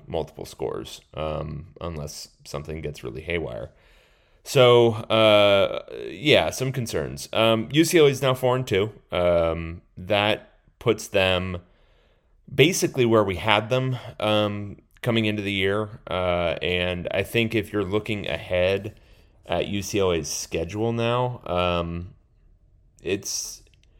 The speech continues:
it's gonna be tricky. Um, so the next three games, you've got at Washington next week. Um, Washington has a terrible offense, um, but their defense is quite good. Um, that, that's gonna be a very tough game.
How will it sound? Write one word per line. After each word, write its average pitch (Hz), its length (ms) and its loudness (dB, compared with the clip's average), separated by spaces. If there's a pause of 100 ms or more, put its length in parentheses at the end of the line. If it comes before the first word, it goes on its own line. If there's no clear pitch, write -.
(480)
it's - 280 4
gonna 208 160 2
be 165 100 2
tricky. - 640 0
Um, 110 340 2
so 117 180 2
the 113 80 2
next - 260 -2
three 147 220 -4
games, 90 640 -2
you've 87 200 -10
got 92 440 2
at 117 240 0
Washington 117 640 0
next 95 300 -4
week. 78 320 -8 (160)
Um, 87 360 0
Washington 151 600 2
has 101 500 -2
a 87 120 -4
terrible 87 520 2
offense, - 480 -12 (180)
um, 82 520 -4 (480)
but 104 100 0
their 113 120 4
defense 135 420 -2
is 92 100 -8
quite - 420 -2
good. 65 360 -8 (260)
Um, 85 600 -2 (920)
that, 113 500 0
that's 120 240 4
gonna 120 200 0
be 101 120 0
a 92 60 2
very 90 280 0
tough - 280 -6
game. - 320 -14